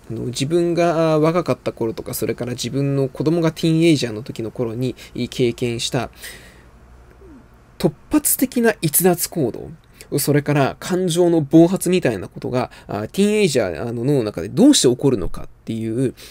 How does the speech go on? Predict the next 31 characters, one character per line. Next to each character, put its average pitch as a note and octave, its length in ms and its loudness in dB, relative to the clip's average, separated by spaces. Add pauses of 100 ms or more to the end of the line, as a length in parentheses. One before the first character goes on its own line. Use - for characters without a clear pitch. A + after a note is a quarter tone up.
う、 A#2+ 240 -2
そ G3+ 200 2
う - 20 4
い A3 40 0
う - 40 -2
と G#3+ 80 -4
こ G#3+ 100 0
ろ C#3 240 2
を A#2+ 60 -4
分 B2 160 -4
析 A#2+ 260 -8
し - 120 -6
た、 C#3+ 200 -2 (240)
ま F#3+ 100 -2
あ、 - 60 -8
エ A3+ 80 -2
ッ C#4+ 60 2
セ - 420 0
イ C#3+ 80 0
と、 C#3 200 0
お A#2 920 0
ー、 A2+ 220 -16
サ - 240 -4
イ D#3+ 160 -2
エ E3 40 -2
ン E3 60 -4
テ - 160 -14
ィ - 40 -16
フ D#3+ 80 -4
ィ - 20 -8
ッ C#3 40 -10